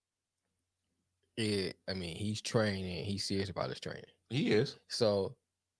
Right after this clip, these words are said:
Speaker 1: you have to at least put that same level of commitment if you're gonna fight him.
Speaker 2: Yes.
Speaker 1: That,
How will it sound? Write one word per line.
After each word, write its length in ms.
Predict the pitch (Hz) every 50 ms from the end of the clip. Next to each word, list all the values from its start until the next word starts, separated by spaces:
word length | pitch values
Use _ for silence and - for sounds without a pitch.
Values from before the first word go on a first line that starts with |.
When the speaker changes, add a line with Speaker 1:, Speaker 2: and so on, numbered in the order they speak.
| _ _ _
Speaker 1:
you 160 | - 107 123 120
have 160 | 127 113 104
to 60 | -
at 60 | 101 101
least 320 | 107 120 117 107 - -
put 180 | - 120 107 -
that 180 | 104 98 95 -
same 280 | - 104 101 98 95
level 560 | 98 98 101 101 101 101 101 87 92 90 - -
of 380 | - 82 82 80 80 82 - -
commitment 600 | - 98 90 92 98 104 101 92 - 76 82 -
if 120 | - 95
you're 100 | 92 90
gonna 180 | - - - -
fight 220 | - - - -
him. 120 | - - - _ _ _ _ -
Speaker 2:
Yes. 380 | 107 104 87 82 - - - - _ _ _ _ _ _ _ _ _ _ _ -
Speaker 1:
That, 200 | 110 101 -